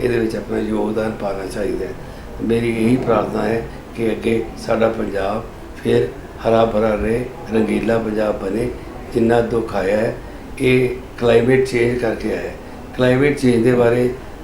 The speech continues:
ਤਾਂ ਦੁਨੀਆ ਸਾਰਾ ਕਾਫੀ ਕੁਛ ਕਰ ਰਹੀ ਹੈ, ਪਰ ਜਿੰਨਾ ਚਾਹੀਦਾ ਹੋ ਨਹੀਂ ਰਿਹਾ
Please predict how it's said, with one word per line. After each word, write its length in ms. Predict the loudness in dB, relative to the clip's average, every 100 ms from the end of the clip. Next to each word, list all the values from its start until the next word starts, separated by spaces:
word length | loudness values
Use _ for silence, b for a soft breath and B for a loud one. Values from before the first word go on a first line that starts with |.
| 0
ਤਾਂ 240 | 4 4
ਦੁਨੀਆ 480 | 4 0 0 2 2
ਸਾਰਾ 420 | 0 0 0 0 -4 -12 -14 -16 -14 -4
ਕਾਫੀ 300 | 2 4 4
ਕੁਛ 220 | 0 -2 -2
ਕਰ 240 | 0 0
ਰਹੀ 260 | 2 2 2
ਹੈ, 100 | 0 -8 -14 -14 -4
ਪਰ 140 | -2
ਜਿੰਨਾ 340 | 0 0 4 2
ਚਾਹੀਦਾ 380 | 2 2 2
ਹੋ 260 | 2 0 -2
ਨਹੀਂ 160 | -2 0
ਰਿਹਾ 200 | 0